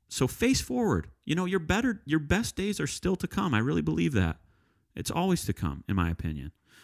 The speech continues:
Um, I don't know. I just felt like somebody needed to hear that. Face forward. And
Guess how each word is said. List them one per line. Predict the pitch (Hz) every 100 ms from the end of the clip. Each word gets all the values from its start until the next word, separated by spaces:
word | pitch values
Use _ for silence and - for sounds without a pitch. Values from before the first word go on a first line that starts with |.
| - - 123
Um, | 120 113 95 90 - _ _ _ _ _ -
I | 180 147
don't | 92
know. | 87 90
I | 170
just | 269 -
felt | 160 165
like | 143 -
somebody | - 185 233 165
needed | 120 131 127 90
to |
hear | - - 98 90
that. | 78 65 - - - _ _ _ _ -
Face | - 233 220
forward. | - 123 113 92 87 -
And | 123 123